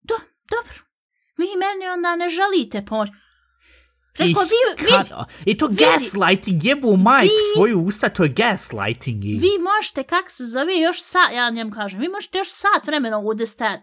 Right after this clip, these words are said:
Speaker 1: stajat i sa mnom diskutirat, a vidite koliko ja imam posla.”
Speaker 2: Ja.
Speaker 1: „Neće se ništa promijenit na mom da, da smo mi prepunjeni sa pacijentima i da je korona i da mi ne možemo da dišemo. Mi smo jednostavno überlastet totalno.”
Speaker 2: Ja, ja, ja.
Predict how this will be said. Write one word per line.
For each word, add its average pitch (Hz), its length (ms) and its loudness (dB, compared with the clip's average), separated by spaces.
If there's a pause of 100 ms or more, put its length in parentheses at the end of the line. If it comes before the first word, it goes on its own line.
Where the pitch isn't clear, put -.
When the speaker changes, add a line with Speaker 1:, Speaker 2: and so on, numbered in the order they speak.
(160)
Speaker 1:
stajat 269 400 -4
i - 60 -10
sa 339 160 0
mnom 262 180 -2
diskutirat, 226 680 -6
a 226 60 -6
vidite 240 380 -4
koliko 226 240 -4
ja 214 80 0
imam 202 240 -4
posla.” 180 460 -8 (300)
Speaker 2:
Ja. 233 140 0
Speaker 1:
„Neće 466 280 2
se 302 120 2
ništa 370 300 -4
promijenit 254 560 0
na 240 120 2
mom 285 280 0
da, 226 260 0
da 226 160 -4
smo 226 240 -4
mi 285 280 -2
prepunjeni 247 600 -4
sa 202 180 -6
pacijentima 269 680 -4
i 240 80 -4
da 214 80 -4
je 208 140 -6
korona 294 600 -4
i 247 100 -10
da 269 120 -2
mi 285 200 -2
ne 254 120 -4
možemo 233 380 -4 (220)
da 214 120 2
dišemo. 202 600 -4
Mi 311 260 0
smo - 160 -6
jednostavno 233 680 -2 (180)
überlastet 226 760 -2
totalno.” - 640 -10
Speaker 2:
Ja, 143 300 2
ja, 120 160 -2
ja. 110 160 -10